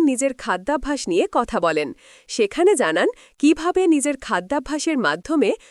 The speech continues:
শরীর ও মনকে এতটা তরুণ রেখেছেন। তার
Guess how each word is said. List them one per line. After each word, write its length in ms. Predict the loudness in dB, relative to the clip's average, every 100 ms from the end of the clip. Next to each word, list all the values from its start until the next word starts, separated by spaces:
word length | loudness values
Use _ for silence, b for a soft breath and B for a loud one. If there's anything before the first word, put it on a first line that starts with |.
| b
শরীর 400 | -4 0 4 2 4
ও 60 | 0
মনকে 440 | 2 2 2 2 0 0 -2
এতটা 380 | -2 -2 -2 -2 0
তরুণ 300 | 0 0 0
রেখেছেন। 500 | -2 -2 -2 -2 -4 -10 _ b b b 0
তার 180 | 2